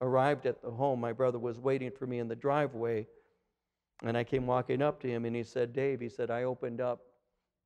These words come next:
Daddy's treasure chest." And I said, "Okay, okay."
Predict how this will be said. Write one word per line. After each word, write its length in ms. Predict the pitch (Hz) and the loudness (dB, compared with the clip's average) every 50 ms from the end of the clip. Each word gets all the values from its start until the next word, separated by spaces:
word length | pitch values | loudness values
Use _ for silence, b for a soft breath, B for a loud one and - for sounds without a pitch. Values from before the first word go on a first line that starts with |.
| - | -2
Daddy's 500 | 120 117 120 120 123 113 104 101 - - - | 0 0 2 0 0 -2 -4 -6 -12 -20 -14
treasure 380 | - - 131 127 120 120 113 | -2 0 0 0 0 -2 -8
chest." 400 | 98 - - 101 92 - - _ _ _ _ _ _ _ _ _ _ _ _ _ _ _ _ _ _ _ _ _ _ _ _ _ _ _ | -10 -8 -10 -10 -10 -10 -14 _ _ _ _ _ _ _ _ _ _ _ _ _ _ _ _ _ _ _ _ _ _ _ _ _ _ _
And 280 | - 117 113 110 113 113 | -8 -6 -6 -4 -4 -4
I 100 | 117 117 | -6 -6
said, 240 | - - 131 127 127 | -6 -4 -4 -2 0
"Okay, 480 | 139 156 170 - - 139 131 135 147 - - _ _ - 147 143 - _ _ _ _ _ _ _ _ _ _ _ _ - - - 139 | 0 0 -2 -2 -4 -6 -4 -6 -8 -10 -16 _ _ -20 -20 -20 -20 _ _ _ _ _ _ _ _ _ _ _ _ -20 -20 -16 -14
okay." 400 | 131 - - 120 120 120 143 | -14 -10 -6 -6 -6 -6 -8